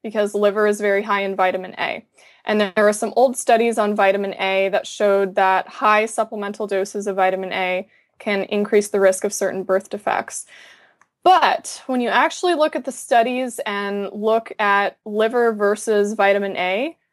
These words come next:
um, they are not of the same, um, they don't have the same risks of leading to birth defects. And so there's some people who are finally saying,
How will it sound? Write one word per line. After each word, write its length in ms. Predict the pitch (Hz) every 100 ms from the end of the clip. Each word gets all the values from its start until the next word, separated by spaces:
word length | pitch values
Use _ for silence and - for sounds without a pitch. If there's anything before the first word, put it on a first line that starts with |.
| _
um, 500 | - 202 196 196 190 226
they 240 | 208 208
are 380 | 208 208 202 202
not 560 | 196 196 196 196 220 -
of 180 | 214 196
the 100 | 208
same, 840 | - - 208 202 196 190 196 214 -
um, 440 | 196 185 185 208 208
they 80 |
don't 180 | 202 214
have 140 | 226 233
the 80 |
same 340 | 226 240 214 196
risks 580 | 196 220 - - - -
of 580 | - 208 208 202 202 220 -
leading 380 | 202 208 196 196
to 140 | 202
birth 240 | 196 190
defects. 640 | - - 165 214 - - - _
And 360 | 196 190 190 202
so 300 | - 202 196
there's 240 | 208 208 - -
some 540 | - - 254 269 311
people 440 | 302 277 277 208
who 80 | 208
are 200 | 208 202
finally 420 | 196 233 226 233 208
saying, 680 | - 233 226 196 190 202